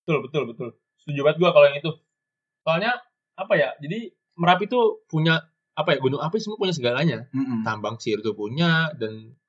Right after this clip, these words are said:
Speaker 1: lahan juga bagus banget kan, jadi subur
Speaker 2: Hmm.
Speaker 1: banget, tapi bencana juga banyak, ya kan?
Speaker 2: Iya.
Speaker 1: Eh, apa lagi ya soal Merapi ya? Kayaknya udah banyak ya soal
Speaker 2: Udah
Speaker 1: Merapi,
Speaker 2: banyak
Speaker 1: udah
Speaker 2: ya.
Speaker 1: kita kasih tau banyak ya.
Speaker 2: Hmm.
Speaker 1: Langsung, oke deh. Apa, Pong? Lu mau stop apa lagi dah?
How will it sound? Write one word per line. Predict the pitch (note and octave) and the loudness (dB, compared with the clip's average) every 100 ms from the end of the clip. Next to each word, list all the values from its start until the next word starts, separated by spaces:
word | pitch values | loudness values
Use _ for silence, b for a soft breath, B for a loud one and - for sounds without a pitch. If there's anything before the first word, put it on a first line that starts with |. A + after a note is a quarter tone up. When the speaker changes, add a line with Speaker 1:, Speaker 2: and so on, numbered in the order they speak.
| _ | _
Speaker 1:
lahan | C3 A2 A2 | -10 -8 -6
juga | A2 G#2+ A2 G#2+ | -4 -2 0 -2
bagus | G#2+ G#2+ G#2+ - | -4 -6 -6 -6
banget | C3+ F3+ E3 D#3 | -4 -2 -4 -2
kan, | C#3+ D#3+ | 0 0
jadi | D3 A2+ | -2 -6
subur | A#2 A#2 A2 | -8 -8 -6
Speaker 2:
Hmm. | C3+ D#3+ | -4 -4
Speaker 1:
banget, | D3+ | -4
tapi | A#2 D#3 | -6 -2
bencana | E3+ B2 A#2+ | -2 -2 -4
juga | E3 B2+ | -2 -2
banyak, | A2 C#3+ C3+ | -4 -6 -8
ya | B2 A#2 | -8 -4
kan? | A#2+ A#2 | -4 -4
Speaker 2:
Iya. | G#2+ A2 _ _ _ _ | -8 -16 _ _ _ _
Speaker 1:
Eh, | D#3 D#3+ D#3+ D#3+ E3 D#3+ D#3+ D#3+ | -2 0 2 2 2 0 0 0
apa | A#3 | 0
lagi | F3+ | 0
ya | F#3 | 0
soal | E3 C#3+ | 0 -2
Merapi | - - | -4 -8
ya? | F#3+ - | -12 -10
Kayaknya | F#3+ G#3 | -6 -2
udah | E3+ | 0
banyak | D3+ A3+ | -2 -4
ya | G#3 | -6
soal | F#3 | -4
Speaker 2:
Udah | D3 | -2
Speaker 1:
Merapi, | C#3+ | 0
Speaker 2:
banyak | D3 G#3 | 0 0
Speaker 1:
udah | A#2 | -2
Speaker 2:
ya. | |
Speaker 1:
kita | - | -4
kasih | A#2 - | -6 -6
tau | A2+ | -4
banyak | D3 D3+ | -2 -2
ya. | B2+ E3+ | -4 -8
Speaker 2:
Hmm. | B2 B2 A#2+ _ _ _ _ _ _ _ _ | -10 -12 -12 _ _ _ _ _ _ _ _
Speaker 1:
Langsung, | - D#3 D#3 D3+ | -6 -4 -4 -10
oke | B2 F#3 | -16 -10
deh. | A3 - _ _ _ _ _ | -10 -10 _ _ _ _ _
Apa, | D3 G3+ | -4 -2
Pong? | D3 A2+ - | -2 -4 -6
Lu | - | -4
mau | G3 | 0
stop | F3 D3+ | 0 0
apa | E3 | 2
lagi | A3+ | 4
dah? | A#3 | 2